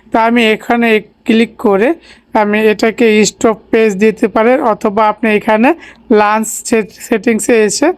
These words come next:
আপনি এটাকে ম্যানুয়ালিগুলো, অটোমেটিক্যালি এগুলো অফ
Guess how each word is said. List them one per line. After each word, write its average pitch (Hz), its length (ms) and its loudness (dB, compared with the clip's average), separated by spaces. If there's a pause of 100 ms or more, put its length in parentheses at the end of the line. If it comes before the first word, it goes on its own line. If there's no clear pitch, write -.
(400)
আপনি 220 180 -4 (120)
এটাকে 214 340 0 (440)
ম্যানুয়ালিগুলো, 233 1000 2 (140)
অটোমেটিক্যালি 233 760 0 (120)
এগুলো 247 220 2 (160)
অফ 208 80 -4